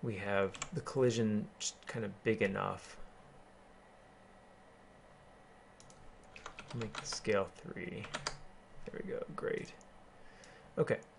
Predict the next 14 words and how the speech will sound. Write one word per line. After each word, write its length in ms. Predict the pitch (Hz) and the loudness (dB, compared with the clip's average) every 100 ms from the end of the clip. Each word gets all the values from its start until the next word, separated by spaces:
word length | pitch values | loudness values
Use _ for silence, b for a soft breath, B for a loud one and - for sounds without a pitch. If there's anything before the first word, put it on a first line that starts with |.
| - | -8
so 1160 | - - 156 151 151 147 147 147 147 147 143 - - - - - 147 | 10 12 12 12 12 12 12 12 12 12 12 10 -2 -20 -20 -4 4
let's 220 | 123 - | 4 6
go 100 | 127 | 6
back 340 | 117 104 - | 6 4 2
into 220 | 110 101 | -2 -2
the 100 | - | -2
event 280 | 117 147 170 | 8 8 12
graph 420 | 160 151 147 139 - | 12 12 12 12 -2
and 400 | 123 107 101 101 | -2 -2 -2 -2
let's 160 | 101 - | -2 -2
finish 340 | - 117 101 | 2 2 2
this 220 | - - - | -2 0 2
up. 180 | - - B B B B - | 2 -2 B B B B 8
Well, 540 | 180 180 180 151 151 | 12 12 12 12 6